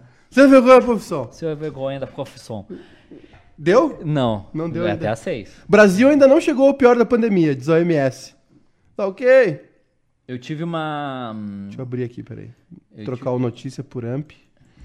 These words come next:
Speaker 1: <laughs> AMP.
Speaker 2: Como é que faz isso?
Speaker 1: É, quando tem o paywall do, <laughs> do Gaúcha Z H,
Speaker 2: Ah.
Speaker 1: ali na, na barra de endereço tá, tá assim, gaúcha Z H, clique R B S ponto com ponto B R barra saúde, barra notícia, barra dois mil e vinte.
Speaker 2: Ah, tá, beleza.
Speaker 1: Aí tu seleciona só o notícia,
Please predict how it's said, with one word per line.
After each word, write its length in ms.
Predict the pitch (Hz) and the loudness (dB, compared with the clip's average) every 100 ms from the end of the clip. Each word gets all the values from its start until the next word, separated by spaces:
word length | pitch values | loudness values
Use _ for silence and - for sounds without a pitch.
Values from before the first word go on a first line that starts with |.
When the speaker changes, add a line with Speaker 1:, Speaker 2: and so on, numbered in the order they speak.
| - - - | -20 -20 -16
Speaker 1:
<laughs> 840 | - - - - 131 127 - - | -16 -18 -20 -20 -20 -20 -20 -14
AMP. 320 | 143 120 120 - - - - | -12 -12 -14 -18 -20 -20 -12
Speaker 2:
Como 120 | 135 | -10
é 20 | |
que 60 | - | -8
faz 160 | 151 | -8
isso? 200 | 147 - - _ _ _ - | -10 -16 -20 _ _ _ -18
Speaker 1:
É, 140 | 139 | -14
quando 200 | - 170 | -6 -4
tem 100 | 185 | -2
o 80 | 190 | -2
paywall 400 | 185 175 156 165 | -2 -4 -2 -4
do, 180 | 156 147 | -6 -8
<laughs> 80 | 127 | -6
do 100 | 170 | -6
Gaúcha 440 | 123 - 147 - 156 | -6 -4 -6 -6 -8
Z 120 | 139 | -6
H, 340 | 131 123 160 - | -6 -6 -6 -10
Speaker 2:
Ah. 180 | 123 120 110 | -10 -10 -8
Speaker 1:
ali 140 | 131 | -8
na, 200 | 151 143 | -6 -6
na 180 | 135 139 | -6 -8
barra 240 | 127 131 | -6 -6
de 100 | 139 | -6
endereço 300 | 135 127 135 | -6 -6 -6
tá, 200 | - 139 | -8 -10
tá 120 | 127 139 | -10 -12
assim, 340 | 123 131 120 _ _ _ - | -10 -10 -10 _ _ _ -6
gaúcha 360 | 135 185 202 | -2 -2 -2
Z 80 | 185 | -4
H, 220 | 160 165 165 | -4 -4 -6
clique 180 | 165 | -6
R 60 | 165 | -4
B 60 | 156 | -4
S 140 | 160 | -6
ponto 160 | 165 156 | -8 -8
com 80 | |
ponto 100 | 165 | -8
B 80 | 151 | -4
R 100 | 156 | -6
barra 220 | 151 143 147 | -2 -4 -4
saúde, 520 | - 143 139 175 165 | -2 -2 0 -2 -2
barra 300 | 147 151 156 | -4 -2 -2
notícia, 460 | 143 120 170 165 147 | -4 -6 -10 -8 -6
barra 200 | 143 156 | -4 -2
dois 160 | 143 131 | -2 -2
mil 80 | 139 | -2
e 20 | |
vinte. 220 | 131 156 | -4 -2
Speaker 2:
Ah, 120 | 117 | -4
tá, 40 | 95 | -4
beleza. 320 | 113 117 110 | -6 -4 0
Speaker 1:
Aí 100 | 180 | 0
tu 140 | 175 | 0
seleciona 440 | 196 208 196 214 202 | -2 0 0 0 -2
só 180 | 202 233 | 0 2
o 20 | |
notícia, 680 | 269 247 - 226 - 185 | 2 -2 -2 -4 -4 -8